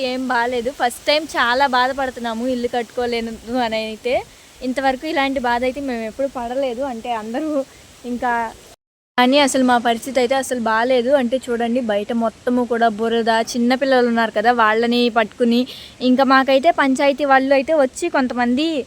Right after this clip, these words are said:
ఇంకా మమ్మల్ని అయితే తీసుకువెళ్దామని అయితే వచ్చారు. ఇంకా వస్తే మాకు పెద్ద అత్తయ్య వాళ్ళు వీళ్ళందరూ ఉన్నారు కదా, మేమైతే ఇప్పుడు ప్రజెంట్ అయితే రాము, మా సిచ్యువేషన్ బాగోకపోతే వస్తామని అయితే చెప్పాము. అంటే ఫుడ్ అంతా కూడా వాళ్ళే చూసుకుంటారంట, అక్కడికైతే రమ్మన్నారు. ఇంకా ఈ పిల్లల్ని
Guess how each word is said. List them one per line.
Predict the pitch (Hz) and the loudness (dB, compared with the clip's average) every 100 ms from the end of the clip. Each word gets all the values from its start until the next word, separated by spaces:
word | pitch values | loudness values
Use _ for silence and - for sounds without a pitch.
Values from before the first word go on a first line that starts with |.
| - - - 247 | -10 -20 -8 -2
ఇంకా | 247 247 | 2 2
మమ్మల్ని | 254 247 262 254 | 2 2 2 0
అయితే | 269 285 | -2 -4
తీసుకువెళ్దామని | 294 - 285 254 254 247 | -6 2 4 6 4 2
అయితే | 240 277 | 0 0
వచ్చారు. | 233 - 240 269 | 0 0 0 0
ఇంకా | 269 233 | 0 0
వస్తే | 220 214 247 233 | -2 -2 -2 -2
మాకు | 220 247 233 | -4 -4 -2
పెద్ద | 220 | 0
అత్తయ్య | 233 247 233 | 0 0 0
వాళ్ళు | 226 233 | 0 0
వీళ్ళందరూ | 220 208 214 247 262 | 0 -2 -2 -2 0
ఉన్నారు | 247 247 226 | 0 0 -2
కదా, | 240 262 | -2 -2
మేమైతే | 226 214 247 240 | -2 -2 -2 -2
ఇప్పుడు | 233 240 | -2 -2
ప్రజెంట్ | 233 220 233 240 | -2 -2 -4 -4
అయితే | 240 226 | -6 -4
రాము, | 208 214 294 | -4 -4 -2
మా | 262 247 | -4 -6
సిచ్యువేషన్ | - 247 247 240 220 | -4 -2 -2 -2 0
బాగోకపోతే | 220 240 226 226 262 262 | 0 0 -2 -4 -2 -2
వస్తామని | 233 247 233 220 214 | -2 -2 -2 -2 -4
అయితే | 254 240 | -4 -4
చెప్పాము. | 214 240 208 262 480 - - - 262 | -2 -2 -2 -4 -8 -12 -20 -6 -2
అంటే | 262 277 | 0 0
ఫుడ్ | 277 233 208 269 247 | 0 -2 4 6 6
అంతా | 233 247 285 | 2 -2 -2
కూడా | 277 285 254 | 0 0 0
వాళ్ళే | 240 269 262 | 0 0 -2
చూసుకుంటారంట, | 254 - 240 233 220 208 262 | -4 -6 -6 -6 -6 -4 -4
అక్కడికైతే | 247 220 226 269 247 | -4 -6 -4 -2 -2
రమ్మన్నారు. | 233 247 233 214 240 | -2 -2 -2 -4 -4
ఇంకా | 240 233 226 | -2 -2 -4
ఈ | 240 | -4
పిల్లల్ని | 233 247 254 | -2 -2 -2